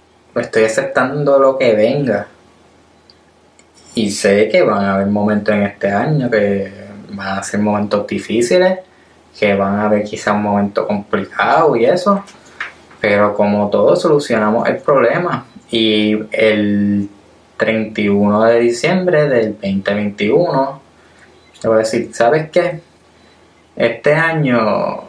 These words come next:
hice un upgrade". Como un iPhone. Perfecto ejemplo. Los que tienen iPhone o los que tienen Samsung como tal, los que tienen un teléfono,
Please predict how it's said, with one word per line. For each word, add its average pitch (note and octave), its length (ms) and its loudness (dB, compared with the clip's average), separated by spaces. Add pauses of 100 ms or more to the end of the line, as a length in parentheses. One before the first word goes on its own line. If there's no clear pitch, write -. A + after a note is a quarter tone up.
(140)
hice A#2 260 0
un C3 160 2
upgrade". C#2+ 500 -2 (760)
Como F#3 240 4
un G#3 100 2
iPhone. G3 500 0 (1400)
Perfecto F#3 540 2
ejemplo. E3 680 0 (3000)
Los E3+ 280 2
que D#3+ 160 0
tienen E3 360 2
iPhone A#2+ 480 0
o D3 100 4
los D#3 100 0
que E3+ 120 -2
tienen G3 280 2
Samsung B3 520 0
como D#3 220 0
tal, G3 140 2
los F3 120 0
que D#3+ 100 0
tienen F3+ 260 0
un F#3+ 160 4
teléfono, - 540 0